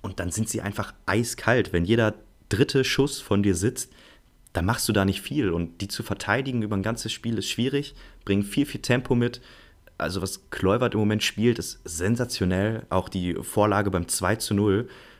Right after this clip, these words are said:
Du siehst ihm einfach an, wie viel Selbstvertrauen da drin steckt.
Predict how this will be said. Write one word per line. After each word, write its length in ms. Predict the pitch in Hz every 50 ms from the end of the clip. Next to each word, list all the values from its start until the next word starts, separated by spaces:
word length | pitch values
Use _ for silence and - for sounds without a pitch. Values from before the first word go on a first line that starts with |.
| _ _ - - - -
Du 140 | 95 92 - - -
siehst 420 | - 85 80 82 107 143 143 - -
ihm 120 | 117 104
einfach 280 | 98 98 - 90 - - -
an, 340 | 87 101 110 104 92 85
wie 100 | 95 95
viel 160 | - - 92 85
Selbstvertrauen 600 | 87 95 98 - - 101 - - - 92 92 92
da 100 | 90 82
drin 220 | - - 98 107
steckt. 360 | - - - 92 87 - -